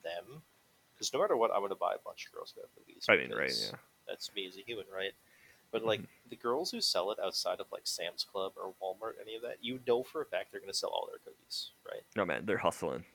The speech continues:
Speaker 1: Like, they're hustling, they got the whole setup, they're gonna be fine, right? And
Speaker 2: Mm-hmm.
Speaker 1: you always hear about those girls who are just, like, you know, like, by themselves and don't really have many people to sell to.
Speaker 2: Yeah.
Speaker 1: It's like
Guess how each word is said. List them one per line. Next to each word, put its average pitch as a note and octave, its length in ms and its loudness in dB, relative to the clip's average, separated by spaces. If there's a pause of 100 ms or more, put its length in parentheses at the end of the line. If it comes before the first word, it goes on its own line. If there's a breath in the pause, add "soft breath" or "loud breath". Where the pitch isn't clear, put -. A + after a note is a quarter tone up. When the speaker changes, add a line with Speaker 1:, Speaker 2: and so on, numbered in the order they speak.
(120)
Speaker 1:
Like, G#2 200 -4
they're B2+ 100 4
hustling, A#2+ 520 0
they A2 100 -2
got A#2+ 200 -2
the - 80 -4
whole A2+ 360 -4
setup, G#2 480 0
they're G#2+ 100 -4
gonna A#2 200 -8
be G#2 100 -20
fine, - 420 -12 (160)
right? - 260 -8 (340 loud breath)
And G2+ 120 -4
Speaker 2:
Mm-hmm. A#2+ 100 -6
Speaker 1:
you A#2+ 80 4
always E3+ 220 2
hear C3+ 220 -2
about G#2 200 0
those F#2+ 200 -2
girls G2 460 -2
who G2+ 120 -8
are F#2+ 60 -8
just, - 260 -6
like, G2 160 -8
you G2 80 -10
know, G2 120 -4
like, F#2+ 120 -4 (160)
by F#2 160 2
themselves F#2 480 -6
and F#2+ 100 -12
don't F2+ 140 -6
really F2+ 260 -4
have F#2 220 0
many F#2+ 140 -20
people - 200 -20
to - 80 -10
sell F#2 180 -6
to. A2 280 -8 (560 soft breath)
Speaker 2:
Yeah. C#2 80 4
Speaker 1:
It's - 160 2
like G2 140 -2